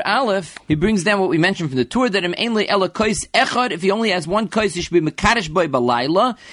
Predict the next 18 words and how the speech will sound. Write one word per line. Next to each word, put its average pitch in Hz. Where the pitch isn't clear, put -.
ve'enei 226
toyim 226
mimenu, 180
don't 185
drink 165
directly 190
from 175
the 170
kos, 214
because 151
you 180
don't 208
want 220
to 190
be 160
poigim 165
the 143
kos, 147